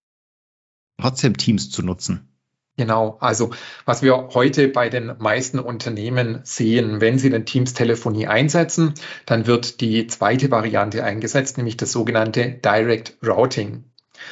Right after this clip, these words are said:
Speaker 2: Und beim Direct Routing ist es wiederum so, dass Microsoft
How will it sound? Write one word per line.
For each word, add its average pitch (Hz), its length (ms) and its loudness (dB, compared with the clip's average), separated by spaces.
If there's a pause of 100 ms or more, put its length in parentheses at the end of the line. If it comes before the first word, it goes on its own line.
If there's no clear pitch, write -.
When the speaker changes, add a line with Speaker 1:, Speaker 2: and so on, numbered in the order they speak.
(340)
Speaker 2:
Und 117 140 -6
beim 127 240 2
Direct - 420 2
Routing 151 400 2
ist 170 180 -4
es 139 120 -6
wiederum 131 360 0
so, 110 480 0 (300)
dass - 420 0
Microsoft 131 800 0